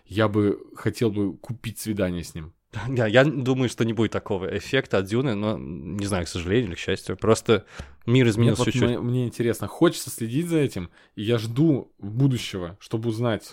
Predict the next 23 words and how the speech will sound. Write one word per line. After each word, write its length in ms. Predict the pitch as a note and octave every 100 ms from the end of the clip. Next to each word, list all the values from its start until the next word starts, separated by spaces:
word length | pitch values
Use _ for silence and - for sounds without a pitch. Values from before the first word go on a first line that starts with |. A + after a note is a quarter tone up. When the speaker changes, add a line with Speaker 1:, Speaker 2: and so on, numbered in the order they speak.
| -
Speaker 2:
Ну, 80 | A#2
смотри, 260 | D#3 B2+ -
мне 180 | B2 C3+
кажется, 380 | E3+ - C#3+
«Бегущий 420 | A2+ A2+ C#3 - A#2
по 80 |
лезвию», 320 | A2+ C3+ B2 G2
тысяча 220 | A#2+ -
сорок 180 | A2 G#2
девять, 220 | D3+ E3
предыдущий 420 | A2 G#2+ G#2+ G#2
фильм 260 | - G2+ G2
Дени 220 | G#2 G#2+
Вильнёва, 580 | G2+ G#2+ C#3 D3+ F2 G2
выдающийся 640 | G#2+ G#2+ A2+ - A2+ G#2
фильм 280 | - G#2+ F#2+
и 160 | G#2+
в 40 | G#2
жанре 300 | A2+ G#2+ F#2+
научной 360 | G#2 C#3+ - A2+
фантастики, 500 | G#2 A2+ G2+ - G2+
и 40 |
как 280 | - A2